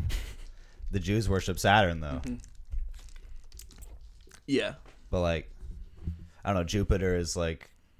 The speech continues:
Speaker 1: that conquering,
Speaker 2: Mm-hmm.
Speaker 1: expansive energy, while Saturn is, like, this more,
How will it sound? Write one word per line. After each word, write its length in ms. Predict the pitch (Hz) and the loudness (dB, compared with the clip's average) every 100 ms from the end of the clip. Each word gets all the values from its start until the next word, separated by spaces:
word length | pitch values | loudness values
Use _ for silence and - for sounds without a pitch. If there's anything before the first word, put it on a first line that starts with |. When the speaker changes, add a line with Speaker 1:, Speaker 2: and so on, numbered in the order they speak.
| - - _ - | -20 -20 _ -4
Speaker 1:
that 180 | 85 - | -2 -2
conquering, 800 | - 87 85 87 82 82 82 80 - - - | -2 -2 -2 -4 -4 -4 -8 -12 -18 -20 -6
Speaker 2:
Mm-hmm. 260 | 147 127 120 - - - - _ - | -2 0 -2 -6 -20 -20 -20 _ -14
Speaker 1:
expansive 800 | 85 - - 87 82 - 82 76 | -10 -10 0 2 2 -4 -6 -4
energy, 460 | - 78 76 78 78 | -6 -6 -6 -6 -6
while 200 | 73 71 | -4 -6
Saturn 480 | - 76 78 76 76 | -2 -2 -2 -4 -8
is, 260 | 71 71 71 | -10 -10 -10
like, 240 | 69 69 - - - - - - - - - _ - | -10 -12 -18 -20 -20 -16 -16 -16 -20 -20 -20 _ -12
this 140 | 78 | -8
more, 440 | 87 80 78 78 | -4 -2 -2 -2